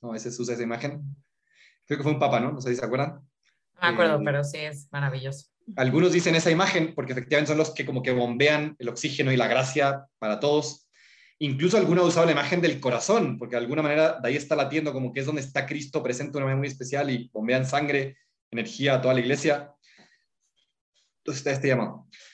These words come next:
Speaker 1: Entonces, de cara un poquito también al discernimiento y todo eso, ¿cómo saber si Dios me llama a una forma de, de, a una consagración de este tipo?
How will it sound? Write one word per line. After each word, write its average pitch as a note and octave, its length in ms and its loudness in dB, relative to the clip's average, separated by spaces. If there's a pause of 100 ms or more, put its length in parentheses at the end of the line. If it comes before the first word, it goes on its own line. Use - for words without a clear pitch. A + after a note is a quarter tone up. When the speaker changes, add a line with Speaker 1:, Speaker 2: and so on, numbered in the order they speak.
Speaker 1:
Entonces, - 640 0 (440)
de C3+ 120 -2
cara E3 180 4
un F3+ 80 0
poquito E3+ 220 0
también E3 200 2
al E3+ 60 0
discernimiento D#3 540 -2
y - 20 -4
todo C#3 140 -4
eso, B2+ 100 -12
¿cómo F#3 200 2
saber F#3 300 6
si D#3+ 140 -6
Dios C#3+ 120 -2
me D#3 100 0
llama D#3 160 2
a D#3+ 40 2
una D3+ 200 -2
forma D#3 300 -2
de, B2 400 -4
de, A#2 380 -4 (180)
a A#2+ 80 -4
una C#3+ 160 2
consagración C#3 480 0
de D#3 80 2
este D3+ 120 -6
tipo? D#3+ 460 -2